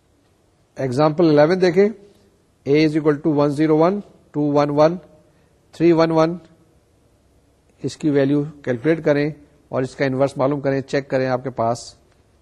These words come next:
کیا جواب آتا ہے۔ یہ جو ہم نے دو تین ایگزامپل کی ہیں، basically یہ ایگزامپلس تھی رو آپریشن کی۔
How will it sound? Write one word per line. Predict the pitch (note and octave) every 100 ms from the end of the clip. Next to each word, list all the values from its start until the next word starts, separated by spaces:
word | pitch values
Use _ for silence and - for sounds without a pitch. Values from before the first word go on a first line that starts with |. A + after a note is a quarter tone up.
| _ _
کیا | - B2+
جواب | A#2 A2+ G#2+
آتا | G2 F#2+
ہے۔ | E2+ _ _ _ _ _ _ _ _ _ _ _ _ -
یہ | D3
جو | E3+ F#3+
ہم | F3
نے | F3
دو | D#3
تین | D3+ F3
ایگزامپل | C3 D3+ C#3 E3
کی | E3
ہیں، | F3
basically | D3 C#3+ D#3+ D#3 D#3
یہ | D#3+
ایگزامپلس | B2 C#3 C3 D#3+ C3+
تھی | D#3
رو | C3+ C#3
آپریشن | C#3 D#3 E3
کی۔ | D#3+ F3